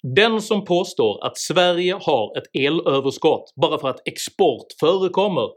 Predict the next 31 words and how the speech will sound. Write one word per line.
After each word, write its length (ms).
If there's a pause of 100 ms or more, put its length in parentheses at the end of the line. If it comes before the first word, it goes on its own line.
(220)
är 340
lika 580 (140)
intellektuellt 920 (120)
ohederlig 800 (220)
som 200
en 80
hyresvärd 760
som 140
påstår 340
att 100 (300)
fastigheten 680
statistiskt 800
sett 240
har 120
det 60
alldeles 420
utmärkt 500 (240)
eftersom 300
hans 260
eget 420
rum 280 (220)
har 60
tropisk 680
värme, 460 (420)
medan 260
bottenvåningen 840 (200)
har 240
frostgrader. 880 (560)
Under 140
flera 500
år 340